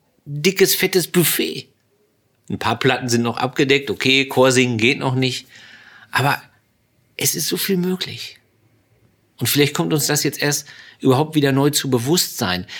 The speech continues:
welche immensen Möglichkeiten das Leben hat. Die letzten zwei, dreihundert Jahre ist es immer so gewesen,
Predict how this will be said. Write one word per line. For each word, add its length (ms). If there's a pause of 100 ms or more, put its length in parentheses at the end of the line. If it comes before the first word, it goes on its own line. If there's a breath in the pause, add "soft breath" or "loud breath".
(120)
welche 300
immensen 680
Möglichkeiten 640
das 200
Leben 260
hat. 200 (800)
Die 60
letzten 320
zwei, 260
dreihundert 520
Jahre 340
ist 160
es 100
immer 220
so 100
gewesen, 460